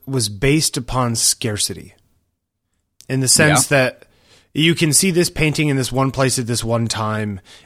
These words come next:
Speaker 1: and the less people that get to see it, the more exclusive it is, and therefore the more valuable it is. You know, some sort of zeitgeist like that. If, if you make the argument that the internet has changed everything, so,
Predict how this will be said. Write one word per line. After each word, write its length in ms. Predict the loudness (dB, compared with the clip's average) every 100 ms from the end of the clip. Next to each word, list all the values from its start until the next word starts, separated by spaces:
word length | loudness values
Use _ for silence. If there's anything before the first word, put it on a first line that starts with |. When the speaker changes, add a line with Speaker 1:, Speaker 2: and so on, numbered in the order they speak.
| -10
Speaker 1:
and 320 | -6 -4 -4
the 80 | -4
less 320 | -2 0 0 0
people 360 | -4 -2 -2
that 140 | -2 -2
get 180 | -4
to 80 | 0
see 300 | 2 2 2
it, 180 | 2 0
the 80 | -2
more 220 | 0 0
exclusive 600 | 2 0 2 0 2 0
it 80 | 0
is, 180 | 0 0
and 120 | -2
therefore 340 | -2 -2 -2
the 60 | -2
more 160 | -2 -4
valuable 520 | -2 0 0 -2 -2
it 80 | -4
is. 140 | -4
You 120 | -2
know, 120 | 0
some 200 | 2 2
sort 220 | 2 2 2
of 240 | 2 -4 -12 -20 -20 _ -12
zeitgeist 600 | -4 2 2 2 2 2
like 180 | -2 -4
that. 240 | -4 -6 _ _ _ _ _ _ -20 -20 -18 -16 -20 -20 -2
If, 180 | 0 0
if 220 | 0 0
you 100 | 2
make 240 | 6 4 4
the 160 | 4
argument 420 | 4 4 2 2 0
that 80 |
the 180 | 0 4
internet 300 | 4 4 4
has 100 | 2
changed 300 | 0 2 2
everything, 400 | 2 2 2 0
so, 580 | 2 2 4 4 2 -2